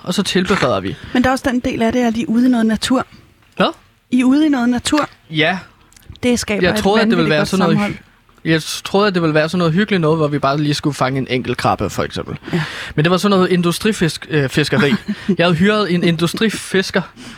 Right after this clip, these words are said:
Speaker 1: som bare var ude. De var faktisk et helt hold. De var sådan t-, fjorten mænd, der så
Speaker 2: Okay.
Speaker 1: råbte af os om, at vi ikke lavede nok.
Speaker 2: <laughs>
Speaker 1: Har du nogensinde set Deadliest Catch?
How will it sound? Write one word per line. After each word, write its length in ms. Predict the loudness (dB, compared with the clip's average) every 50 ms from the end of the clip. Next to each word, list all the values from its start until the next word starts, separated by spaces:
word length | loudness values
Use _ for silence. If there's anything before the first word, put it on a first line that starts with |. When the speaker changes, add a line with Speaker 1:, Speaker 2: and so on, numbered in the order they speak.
| -20 -20 -20 -16 -4
Speaker 1:
som 140 | -2 0 2
bare 340 | 2 2 2 0 0 0 0
var 120 | 0 0
ude. 420 | 2 2 2 2 4 2 2 0 -2 -4 -2
De 60 | 0
var 140 | 2 2 0
faktisk 380 | 2 0 -2 -2 -2 -2 0 0
et 100 | -2 -2
helt 320 | -2 -2 -2 -2 -2 -4
hold. 300 | 0 0 0 0 0 -4 -6 -2
De 60 | 0
var 100 | 0 2
sådan 320 | 2 2 0 0 -2 -4 -6 -10
t-, 20 | -16 _ -20 -20 -18 -16 -16 -18 -18 -20 -12 -2
fjorten 360 | 0 2 2 2 2 0 2 2
mænd, 180 | 2 0 0 -4 -12 _ _ 0
der 80 | 0 2
så 120 | 2 2
Speaker 2:
Okay. 120 | 0 2
Speaker 1:
råbte 280 | 0 0 0 0 -2 0
af 160 | 0 2 2 2
os 120 | 0 -2 -2 -2
om, 160 | 0 2 2
at 140 | 0 2 2
vi 100 | 2 2
ikke 160 | 2 2 2
lavede 240 | 2 2 2 2 0
nok. 300 | 0 0 -2 -4 -12 -6 -6 -6 -6 -6 -14 -14
Speaker 2:
<laughs> 340 | -12 -10 -10 -10 -10 -4 -2
Speaker 1:
Har 180 | 0 0 0
du 140 | 0 0 2
nogensinde 400 | 2 2 2 2 0 -2 -2 -2
set 260 | 0 -2 -2 0 0
Deadliest 380 | 0 0 0 0 0 0 0 -2
Catch? 440 | -2 -2 -2 -2 -2 -4 -8 -8